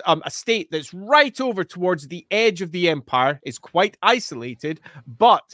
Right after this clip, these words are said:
is relatively rich because of the wide farmlands that it has, the places that will become the Erie Downs far, much later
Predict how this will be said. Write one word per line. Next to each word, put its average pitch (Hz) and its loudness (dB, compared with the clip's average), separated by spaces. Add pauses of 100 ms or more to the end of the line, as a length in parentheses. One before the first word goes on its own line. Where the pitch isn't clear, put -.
is 151 -2
relatively 277 -4
rich 160 0
because 160 -4
of 147 -2
the 147 -4
wide 175 2
farmlands 156 2
that 107 -8
it 101 -10
has, 117 -6 (220)
the 127 -8
places 165 -2
that 135 -6
will 135 -8
become 131 -4
the 123 -10
Erie 131 -4
Downs 123 0
far, 127 0
much 127 -8
later 120 -4